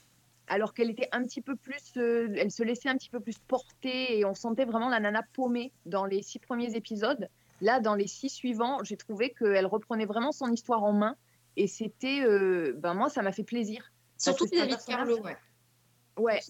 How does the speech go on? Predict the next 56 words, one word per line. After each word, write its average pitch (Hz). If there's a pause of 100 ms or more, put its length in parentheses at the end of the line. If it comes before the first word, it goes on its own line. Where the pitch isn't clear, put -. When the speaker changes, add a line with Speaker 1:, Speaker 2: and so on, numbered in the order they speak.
Speaker 2:
Max. 196
Speaker 1:
ouais, 226
tout -
à 277
fait. - (580)
Et 185
moi, 254
c'est 294
un 220
personnage 254
où 214
je, 196
je 180
me 202
suis -
vraiment 247
attachée 302 (440)
et, 202
bah, 185
ça 202
m'a 190
fait 190
vraiment 233
plaisir 262
de, 202
de 185
la 180
voir, 240
euh, 180 (360)
euh, 170
se -
bouger 247
un 233
peu 330
et, 202
et 202
s-, - (260)
se -
prendre 262
en 269
main 302
aussi 269
bien 302
sur 294
le 233
plan 247
professionnel, 240 (380)
qui, 220
j'ai 214
trouvé, 254
était 202
un 208
petit -
peu 285
plus 269
développé 226